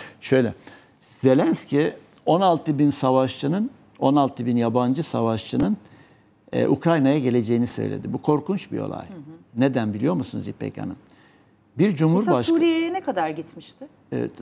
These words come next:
Speaker 1: Suriye'de şu anda İdlib'de otuz kırk bin var.
Speaker 2: Hı.
Speaker 1: İlk iki bin on beşlere, iki bin on sekizlere geldiğimizde altmış bin, yetmiş bindi. işid,
Speaker 2: Evet.
Speaker 1: daeş, dail. Şimdi İpek Hanım, bir cumhurba-, şimdi şunu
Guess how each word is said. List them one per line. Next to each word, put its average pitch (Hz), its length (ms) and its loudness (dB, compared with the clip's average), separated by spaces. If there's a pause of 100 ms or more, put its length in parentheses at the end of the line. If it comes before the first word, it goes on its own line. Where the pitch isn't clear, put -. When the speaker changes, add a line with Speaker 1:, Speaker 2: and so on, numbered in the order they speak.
(220)
Speaker 1:
Suriye'de 147 380 6
şu 147 180 0
anda 135 200 4
İdlib'de 135 400 0
otuz 127 300 -4
kırk - 280 -2
bin 107 160 -2
var. 143 260 0
Speaker 2:
Hı. 196 180 -6 (680)
Speaker 1:
İlk - 360 2
iki 147 300 -2
bin 151 80 0
on 151 260 2
beşlere, 131 460 2
iki 131 220 -4
bin 139 80 0
on 143 120 4
sekizlere 120 580 -2
geldiğimizde 120 560 -2
altmış 127 440 -2
bin, 123 80 0
yetmiş 117 420 -4
bindi. 110 180 -4
işid, 120 240 -4
Speaker 2:
Evet. 110 100 -4
Speaker 1:
daeş, 113 360 -2
dail. 107 260 -4 (720)
Şimdi 180 460 0 (180)
İpek 151 300 -2
Hanım, 113 260 -2 (1200)
bir 135 160 -4
cumhurba-, 160 460 2
şimdi 135 300 0
şunu 156 300 0